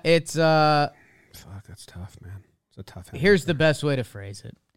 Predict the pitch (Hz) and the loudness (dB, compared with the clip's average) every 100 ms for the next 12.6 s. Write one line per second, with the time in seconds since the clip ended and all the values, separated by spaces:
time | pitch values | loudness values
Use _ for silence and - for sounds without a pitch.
0 | _ _ - 226 202 - 180 156 143 131 | _ _ 0 2 2 0 0 2 0 -4
1 | 131 123 120 117 113 - 117 113 113 117 | -6 -6 -6 -6 -6 -8 -6 -4 -2 -2
2 | 107 143 - 107 120 120 113 78 - 110 | 0 -2 -2 -4 -2 -4 -6 -12 -14 -12
3 | 107 147 214 233 156 160 208 220 - 117 | -2 2 4 6 4 2 -2 -4 -8 -12
4 | 107 - - - 120 95 82 - 135 160 | -12 -14 -18 -10 -10 -10 -14 -8 -2 0
5 | 165 208 165 135 139 135 143 123 131 123 | 4 4 4 2 -2 -4 -4 -2 -2 0
6 | 120 135 117 110 110 104 113 101 101 98 | 0 0 -2 -4 -6 -6 -6 -6 -10 -12
7 | - - 135 - 143 101 95 - 113 175 | -8 -8 -8 -6 -6 -6 -10 -14 -6 -4
8 | - 80 101 98 110 98 165 104 80 104 | -6 -12 -16 -14 -14 -8 -6 -6 -10 -20
9 | _ - - - _ _ _ _ 151 247 | _ -20 -20 -20 _ _ _ _ -2 2
10 | 339 359 294 233 170 147 117 - 143 151 | 2 2 2 0 2 0 -2 -6 -6 -6
11 | 160 156 151 147 131 127 117 123 127 123 | -4 -4 -2 -2 -2 -6 -4 -4 -4 -6
12 | 110 120 117 131 131 | -4 -4 -4 -4 -6